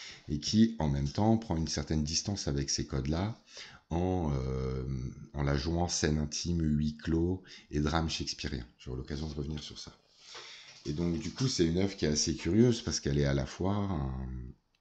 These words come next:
une construction et une déconstruction d'un certain nombre de tropes du genre,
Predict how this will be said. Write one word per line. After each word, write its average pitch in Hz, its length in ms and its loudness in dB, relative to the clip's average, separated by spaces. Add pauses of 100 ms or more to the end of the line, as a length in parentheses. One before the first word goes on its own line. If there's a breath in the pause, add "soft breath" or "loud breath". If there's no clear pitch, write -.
(880 loud breath)
une 69 120 -2
construction 78 520 0
et - 20 4
une 76 80 4
déconstruction 76 560 0
d'un 78 100 2
certain - 280 -4
nombre 73 180 2
de 71 80 4
tropes 76 280 -4
du 71 100 -4
genre, - 320 -10